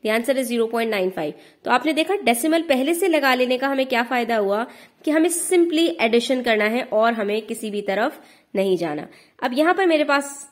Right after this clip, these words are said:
नंबर्स हैं सिक्स और नाइन, जब हम इनको ऐड करते हैं तो आंसर आता है फ़िफ़्टीन। अब ये टू डिजिट नंबर है, इसके अंदर हम जो यूनिट डिजिट है उसको नीचे रखेंगे फ़ाइव को, वन को कैरी फॉरवर्ड कर देंगे,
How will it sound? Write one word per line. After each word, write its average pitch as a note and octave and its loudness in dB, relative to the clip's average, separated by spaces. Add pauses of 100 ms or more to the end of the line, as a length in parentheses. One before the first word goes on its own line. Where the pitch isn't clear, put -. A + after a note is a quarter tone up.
नंबर्स A3 0
हैं A3+ 0
सिक्स E4 -8
और A3 4
नाइन, F#3 -2 (280)
जब A3 -6
हम B3 -2
इनको A3+ -2 (100)
ऐड A3 0
करते A3 -4
हैं G#3+ -4
तो A#3 -4
आंसर F#3 -4
आता F#3 -4
है A3+ -4
फ़िफ़्टीन। D4 -4 (1040)
अब F3 -8
ये F#3 -2
टू A#3+ -4
डिजिट E4 -2
नंबर D#4 2
है, D4 4
इसके A#3+ -2
अंदर A#3 0
हम A3 -4
जो G#3 -2
यूनिट G#3+ 0
डिजिट C4 -2
है C4+ -2
उसको - -6
नीचे F#3 -2
रखेंगे D4+ -2
फ़ाइव B3+ -4 (100)
को, B3 -4 (360)
वन F#3+ -2
को F#3+ -2
कैरी G3 -2
फॉरवर्ड C4 -2
कर C4 -2
देंगे, A#3 -2